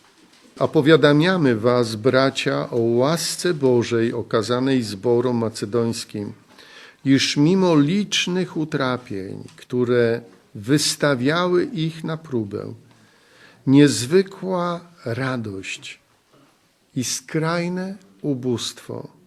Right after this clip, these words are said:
ich przerodziły się w nadzwyczajne bogactwo ich ofiarności. Gdyż w miarę możności mogę to zaświadczyć. Owszem, ponad możność,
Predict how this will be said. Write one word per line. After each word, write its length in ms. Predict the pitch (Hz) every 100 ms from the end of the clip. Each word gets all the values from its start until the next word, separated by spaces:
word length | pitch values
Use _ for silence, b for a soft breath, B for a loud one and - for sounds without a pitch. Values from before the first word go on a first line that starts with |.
| _ _ _ _ _ _ _ _ _ _ _
ich 300 | - 160 160
przerodziły 960 | - - - 147 139 131 120 180 170 160
się 320 | - 165 147
w 140 | 120 117
nadzwyczajne 1400 | 131 143 117 113 131 165 165 - 175 196 196 190 202 180
bogactwo 880 | 131 139 135 139 - - - 139
ich 560 | 143 - 123 131 123 - _ _ _ _ _
ofiarności. 1080 | 120 - 135 117 113 117 110 - - 110 110 110 _ _ _ _ B B B B
Gdyż 420 | 123 123 143 113 120
w 80 |
miarę 440 | 127 147 185 196 202
możności 1200 | 190 180 151 147 151 135 117 - - 98 104 117
mogę 440 | 113 117 143 143 156
to 180 | 170 165
zaświadczyć. 920 | 180 - - 101 - - - - - _ _ _ b b b b -
Owszem, 600 | 143 147 - 180 170 151
ponad 720 | - 160 190 190 127 113 -
możność, 880 | 120 120 110 104 110 - - -